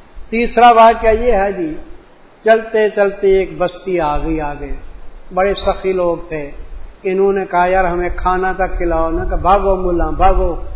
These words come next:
کوئی کھانا مانا نہیں آئے۔ سن جواب دے دیا جی۔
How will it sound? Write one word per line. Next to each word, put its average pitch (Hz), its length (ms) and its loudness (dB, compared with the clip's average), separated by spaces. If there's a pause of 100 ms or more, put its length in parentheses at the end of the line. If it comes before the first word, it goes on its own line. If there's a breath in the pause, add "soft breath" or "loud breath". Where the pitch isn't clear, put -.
(360)
کوئی 247 220 6
کھانا 214 380 4
مانا 190 340 0
نہیں 156 280 -4
آئے۔ 139 140 -8 (380)
سن 151 260 -12
جواب 180 420 -4
دے 180 120 -8
دیا 170 260 -10
جی۔ 151 120 -18